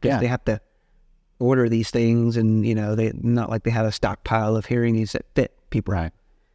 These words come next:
Speaker 1: And they were special molds because of so much power, the sound would come out of your ear if they didn't seal very good. So that was a, a tough time for me, uh, growing up. I,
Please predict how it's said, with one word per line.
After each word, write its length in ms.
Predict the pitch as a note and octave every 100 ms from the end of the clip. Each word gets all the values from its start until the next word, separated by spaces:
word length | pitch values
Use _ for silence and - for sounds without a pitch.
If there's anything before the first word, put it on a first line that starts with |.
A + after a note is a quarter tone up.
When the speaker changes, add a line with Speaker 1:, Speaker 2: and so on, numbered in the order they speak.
| _
Speaker 1:
And 200 | C3 B2+
they 80 | B2
were 120 | A#2
special 320 | - B2+ B2+
molds 680 | B2+ A#2+ A#2+ A#2 A#2 - - _ -
because 260 | B2+ B2+ A#2+
of 100 | G#2+
so 140 | C3
much 220 | B2+ A2 -
power, 520 | D3 D#3+ C3 A#2+ A#2 _ _ _ _ _ _ -
the 200 | B2 A2+
sound 540 | G#2 - C#3 C#3 B2+ A#2+
would 100 | A2+
come 160 | C3
out 140 | B2 A#2+
of 60 |
your 160 | A#2 A#2
ear 300 | C3+ A#2+ A2
if 80 | A2
they 120 | A#2
didn't 340 | A#2+ A2+ G#2+ _ - - _
seal 580 | - - D3 C3 G#2 G#2+ -
very 200 | A2+ G#2
good. 260 | G#2 G2+ -
So 240 | - A#2+ _ _ _ _ _ -
that 160 | D3+ D#3
was 180 | C#3 B2+
a, 240 | B2 A#2+
a 80 | B2
tough 280 | - C3+ -
time 320 | C3 A#2+ A#2+
for 120 | B2
me, 380 | A#2+ A#2+ A#2+ A#2 _ _ _
uh, 220 | A#2 G#2+ G#2+
growing 320 | A#2+ A#2 A#2
up. 180 | A#2+ - - - _ - _ - - _ _ - - _ _ _
I, 100 | -